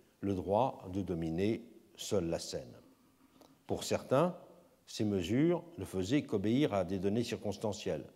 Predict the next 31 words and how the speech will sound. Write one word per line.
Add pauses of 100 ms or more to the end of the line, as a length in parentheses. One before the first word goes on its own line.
(440)
Bonaparte
lui-même
résumera : «
On
était
alors
fatigué
des
assemblées. » (680)
Ce
n'est
pas
un
raisonnement
théorique. (480)
Mais
c'est
également
un
autre
modèle
d'exercice
de
la
souveraineté (400)
du
peuple
qui
allait
être
proposé.